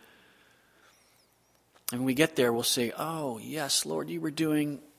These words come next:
this, and I couldn't see it, and now I understand." I don't want to get to heaven and s-,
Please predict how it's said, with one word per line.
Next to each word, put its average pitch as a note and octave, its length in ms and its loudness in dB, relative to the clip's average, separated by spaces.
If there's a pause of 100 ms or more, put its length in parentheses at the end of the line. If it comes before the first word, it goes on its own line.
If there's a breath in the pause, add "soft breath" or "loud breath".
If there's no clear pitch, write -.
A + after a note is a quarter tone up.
this, A#3+ 480 2
and D3+ 180 -4
I F3 100 2
couldn't F3+ 300 0
see D#3+ 280 2
it, C#3+ 120 -2
and A#2 220 -8
now D3 260 0
I D3+ 100 2
understand." B2 720 -4 (760 loud breath)
I D#3+ 100 12
don't A#3+ 140 12
want A#3 100 12
to A3+ 40 8
get A3+ 120 8
to G3+ 80 4
heaven E3+ 400 8
and C3 260 0
s-, - 280 8